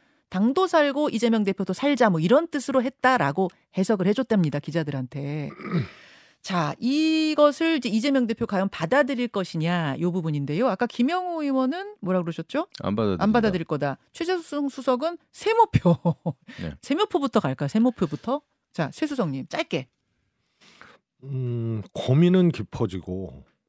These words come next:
Speaker 3: 어, 매우, 어, 절박한 상황이기 때문에, 어, 그냥,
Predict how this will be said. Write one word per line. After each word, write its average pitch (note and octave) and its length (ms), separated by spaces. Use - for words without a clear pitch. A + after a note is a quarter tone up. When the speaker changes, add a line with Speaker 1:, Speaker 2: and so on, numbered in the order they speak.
Speaker 3:
어, F2 920
매우, A2 400
어, F#2 540
절박한 G#2+ 540
상황이기 G2+ 520
때문에, F2 720
어, E2+ 800
그냥, C3 720